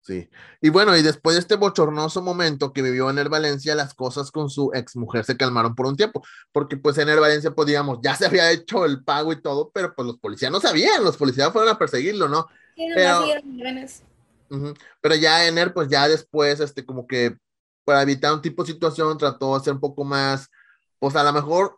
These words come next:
Speaker 1: no, a lo mejor siempre fue puntual, o no lo sabemos, ¿no? Eh, porque cada quien da su versión, le decía una que no pagaban, otra que decía que sí,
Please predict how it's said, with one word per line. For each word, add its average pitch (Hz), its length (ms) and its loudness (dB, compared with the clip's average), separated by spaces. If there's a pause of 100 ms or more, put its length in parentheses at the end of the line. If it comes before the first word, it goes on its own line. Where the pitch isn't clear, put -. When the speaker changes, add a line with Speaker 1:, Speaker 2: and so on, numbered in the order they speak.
Speaker 1:
no, 175 280 -6
a 170 80 0
lo 175 40 2
mejor 190 180 -2
siempre 240 220 2
fue 233 160 4
puntual, 175 540 0
o 127 160 -2
no 139 100 0
lo 185 80 4
sabemos, 165 560 -2
¿no? 139 340 -2
Eh, 120 240 0 (220)
porque 127 200 -10
cada 151 200 0
quien 160 140 -6
da 160 100 0
su 160 180 -2
versión, 151 640 2
le 147 80 -2
decía 131 220 -4
una 131 160 -8
que 131 80 -8
no 123 140 -8
pagaban, 139 420 2
otra 135 220 -4
que 131 80 -10
decía 123 160 -6
que 113 120 -6
sí, 143 600 -2